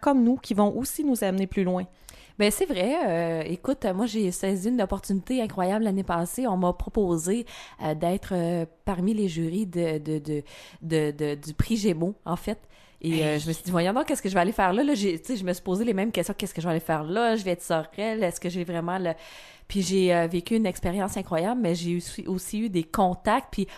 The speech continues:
Speaker 2: on dirait que ça a débloqué quelque chose
Speaker 1: Ben
Speaker 2: en moi,
Speaker 1: oui.
Speaker 2: un petit peu, euh,
Speaker 1: Ben oui.
Speaker 2: puis ça m'a appris énormément sur mon métier, de regarder autant de télévision, de juger d'autres, euh, d'autres compagnons que, que j'admirais,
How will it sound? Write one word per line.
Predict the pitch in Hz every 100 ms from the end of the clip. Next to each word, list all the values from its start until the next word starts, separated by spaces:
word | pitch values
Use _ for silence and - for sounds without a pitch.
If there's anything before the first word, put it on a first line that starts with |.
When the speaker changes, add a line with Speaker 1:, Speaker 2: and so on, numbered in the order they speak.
| -
Speaker 2:
on | 180
dirait | 220
que | -
ça |
a | 247
débloqué | 214 208 196 -
quelque | 262 190
chose | 226 240
Speaker 1:
Ben | 214
Speaker 2:
en |
moi, | 170 185
Speaker 1:
oui. | 220 302
Speaker 2:
un |
petit | 208 -
peu, | 220 240
euh, | 190
Speaker 1:
Ben | 175
oui. | 180
Speaker 2:
puis | - -
ça | 208
m'a | 208
appris | 190 - -
énormément | 294 277 247 220 196
sur | 208 - 190
mon | 175
métier, | 175 170 - 240
de | 190
regarder | 190 226 220 175 180
autant | 214 - 214
de |
télévision, | 208 202 165 160 202
de | 214
juger | 180 170 185 165
d'autres, | 202 190 208 -
euh, | 156 147 - - -
d'autres | 170 190 190
compagnons | 180 175 220 170 226
que, | 214 147
que | -
j'admirais, | 170 175 180 180 165 208